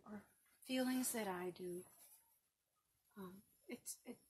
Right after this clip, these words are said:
helps because, like I said, I don't feel alone.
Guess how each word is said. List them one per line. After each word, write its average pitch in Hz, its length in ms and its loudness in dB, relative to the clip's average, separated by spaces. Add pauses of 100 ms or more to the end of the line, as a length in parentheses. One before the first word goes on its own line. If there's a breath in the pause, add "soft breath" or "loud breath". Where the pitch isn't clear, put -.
(400)
helps - 680 0
because, 214 580 0
like 208 140 -4
I 208 80 -2
said, 202 300 2
I 185 160 0
don't 202 240 -2 (120)
feel 220 300 2
alone. 175 460 2